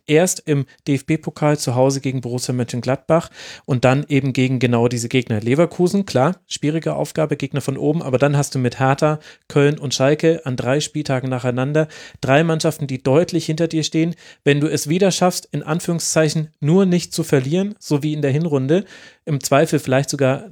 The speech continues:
den ein oder anderen Dreier da mitzunehmen, dann hast du im Grunde das Ding schon geschaukelt, ohne dass das irgendjemand von dort dann schon sagen dürfte, von Stuttgart. Da gibt's ja Gesetzmäßigkeiten im Fußball, man will's ja auch nicht jinxen,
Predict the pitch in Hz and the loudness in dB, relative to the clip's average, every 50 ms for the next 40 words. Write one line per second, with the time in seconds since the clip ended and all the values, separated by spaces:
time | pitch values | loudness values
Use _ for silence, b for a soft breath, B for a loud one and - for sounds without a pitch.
0 | - - 147 139 - 135 139 139 139 131 131 123 120 120 120 - 135 151 185 190 | -6 -2 -2 -2 -2 -2 -2 -2 -2 -2 -4 -4 -4 -4 -4 -2 -2 0 0 0
1 | 143 - 110 107 117 - - - 120 120 123 127 143 - B B B B B B | 0 -2 -2 -4 -4 -6 -6 -6 -4 -2 -2 -2 -4 -6 B B B B B B
2 | B B B B B B B - 131 127 139 147 139 120 139 135 - - 147 143 | B B B B B B B 0 0 0 0 0 2 2 2 2 2 -2 -2 -4
3 | 127 120 - 120 127 131 127 127 123 120 117 _ _ _ _ _ _ _ _ _ | -4 -2 0 0 2 2 2 2 2 0 -2 _ _ _ _ _ _ _ _ _
4 | - _ _ _ _ - 131 117 - - 143 139 - - 135 135 135 - - - | -20 _ _ _ _ 0 0 0 0 -2 -6 -4 -2 0 0 0 0 -4 -4 -4
5 | - 135 123 127 127 - 113 - 131 123 135 135 - 131 - - 131 123 123 117 | -2 0 -2 -2 -4 -6 -4 0 0 0 0 0 -2 -4 -4 -2 -2 0 0 0
6 | 123 107 - - - 110 - - - - - - 160 170 175 151 131 131 135 131 | -2 -4 -4 -4 -4 -4 -4 -4 -8 -10 -4 2 2 4 4 4 2 2 0 0
7 | 117 - 135 117 127 120 120 - 123 113 - - 110 - 120 117 131 135 135 131 | 0 -2 -2 0 0 0 0 0 -2 -2 -2 -4 -2 0 0 2 2 2 0 0
8 | 139 131 - - 123 - 123 117 - - 139 127 - - - - - 110 - 120 | 0 0 -2 -6 -8 -6 -6 -6 -4 -4 -6 -6 -6 -6 -6 -6 -6 -6 -8 -8
9 | - - 120 - 113 - 156 170 - - 165 160 160 156 - - - 156 151 151 | -8 -6 -6 -4 0 2 2 2 2 2 2 2 2 2 0 -2 0 0 0 2
10 | 156 143 127 - - 160 156 - - 135 127 120 117 113 131 139 139 - 135 - | 2 -2 -2 -2 -2 -2 -2 0 0 0 2 2 0 2 2 2 2 2 -2 -2
11 | 127 113 117 110 - - 135 131 135 - - 127 | -2 -2 -2 -4 -4 -4 -2 -2 -2 -2 -4 -6